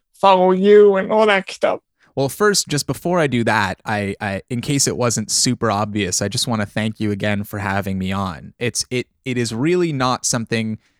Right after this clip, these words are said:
Speaker 2: that I take for granted. The fact that you were, you felt like I was interesting enough to talk to and that you like what I'm doing means the world. And, uh, I, I feel very lucky and honored to have been on the show. So thank you, first of all.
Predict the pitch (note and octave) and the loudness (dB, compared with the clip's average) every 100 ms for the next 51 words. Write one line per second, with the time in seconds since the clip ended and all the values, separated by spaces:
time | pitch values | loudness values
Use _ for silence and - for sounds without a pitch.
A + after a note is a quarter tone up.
0 | _ G#2+ G2+ A2 G#2 - G2 G2 F#2+ F#2 | _ -4 -2 -4 -6 -6 -6 -4 -4 -6
1 | E2+ E2+ G#2+ G2+ G2+ G#2+ - G#2 G2+ G#2 | -10 -10 -10 -6 -4 -4 -4 -8 -6 -2
2 | A2 G#2 G2 G2 - _ - A#2 A#2 - | 0 0 0 -2 -6 _ -4 -4 -2 -2
3 | G#2+ - G2 G2 G2+ G2+ - A#2 G#2+ G#2+ | -4 -4 -6 -4 -2 -2 -4 -6 -4 -4
4 | A2 G2+ G2 F#2+ - - F#2 F#2 - G2 | -4 -4 -4 -6 -8 -4 -4 -6 -4 -2
5 | F#2+ G2 _ _ _ _ A2+ G2+ G2 G#2 | -2 -4 _ _ _ _ -8 -6 -4 -4
6 | G#2 A2 - A2 G#2 G2+ F#2+ G2 F#2 F#2 | -2 -4 -2 -2 -2 -2 -2 -2 -4 -6
7 | F#2+ A#2 G#2+ G2+ G2 - - - G#2+ G2+ | -10 -6 -4 -2 -4 -6 -8 -18 -10 -4
8 | G#2 G2 G#2 F#2+ F2 F2 - _ _ _ | -2 0 -2 -2 -6 -12 -20 _ _ _
9 | - G2+ F#2+ F#2+ F#2+ E2+ - A2 G#2+ A2 | -6 -4 -4 -4 -6 -8 -6 -6 -4 -4
10 | A2 - G#2+ G2 A#2 A2+ A2 G#2+ G#2 _ | -4 -2 -4 0 2 2 2 0 -2 _
11 | A2+ G#2 - G#2 G2 G2 G2 G2 F#2+ - | -6 -6 -4 -4 -4 -4 -6 -4 -4 -4
12 | G2 F#2+ G2 F#2 F#2 G2 F2 - F#2+ - | -6 -4 -6 -6 -6 -6 -6 -6 -10 -4
13 | A#2+ B2+ A2+ A2 F#2 - G2+ - - - | -2 -2 -2 -2 -2 -4 -4 -4 -8 -10
14 | - - | -10 -12